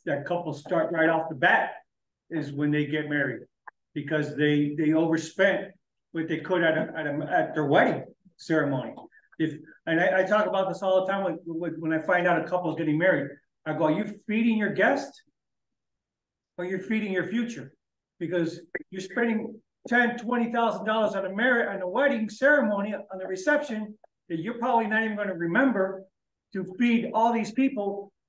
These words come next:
that really don't care about your future. They're just there to enjoy the moment. It's not worth it. It's not worth it. Small, simple wedding, make it memorable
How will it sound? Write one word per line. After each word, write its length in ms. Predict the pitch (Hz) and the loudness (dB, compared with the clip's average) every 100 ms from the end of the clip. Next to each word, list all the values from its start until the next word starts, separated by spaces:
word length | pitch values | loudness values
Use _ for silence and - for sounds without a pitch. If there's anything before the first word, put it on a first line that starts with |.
| _ | _
that 240 | 190 185 | 0 2
really 240 | 214 220 - | 0 0 2
don't 300 | 208 214 214 | 2 2 2
care 480 | 247 214 202 202 - _ - | 4 4 2 -4 -12 _ -12
about 180 | 185 220 | -6 -4
your 140 | 214 | -4
future. 420 | 269 262 160 - _ _ _ - | -2 -4 -4 -14 _ _ _ -8
They're 140 | 190 | -6
just 240 | 226 196 | -4 -4
there 160 | 175 208 | 0 2
to 400 | 202 175 175 190 | 2 2 -4 -8
enjoy 320 | 175 180 202 | -8 -2 0
the 80 | 185 | 0
moment. 320 | 208 208 143 - _ _ _ _ _ _ _ | 0 0 -2 -8 _ _ _ _ _ _ _
It's 140 | - | -2
not 200 | 226 214 | 2 4
worth 240 | 233 240 | 2 2
it. 120 | - - - _ _ _ _ | -2 -10 -18 _ _ _ _
It's 200 | 180 - | -16 -10
not 320 | 175 190 180 | -6 -4 -4
worth 240 | 185 190 - | -4 -6 -6
it. 160 | - - _ _ _ | -12 -16 _ _ _
Small, 400 | - - 196 208 | -20 -2 2 4
simple 420 | - 226 226 214 | 4 0 0 0
wedding, 560 | 196 185 180 175 175 - _ _ _ - | 4 4 4 0 -6 -12 _ _ _ -4
make 220 | 170 190 | -2 0
it 120 | 208 | 0
memorable 720 | 190 190 180 175 175 180 - | 2 2 2 0 0 0 -4